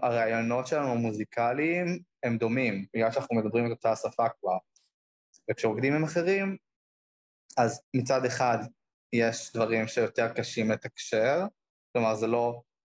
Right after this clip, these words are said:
לדבר את אותה השפה, אבל מצד שני אתה שומע רעיונות חדשים,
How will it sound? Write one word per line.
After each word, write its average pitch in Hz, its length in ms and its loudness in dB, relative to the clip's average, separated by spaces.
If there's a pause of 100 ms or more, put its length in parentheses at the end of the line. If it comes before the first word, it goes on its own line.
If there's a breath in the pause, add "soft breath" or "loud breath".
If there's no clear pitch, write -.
לדבר 113 340 2
את 110 40 0
אותה 110 200 0
השפה, 120 500 0 (500)
אבל 117 80 2
מצד 131 300 -2
שני 165 200 0
אתה - 120 -2
שומע 120 260 0
רעיונות 117 340 0
חדשים, 113 560 0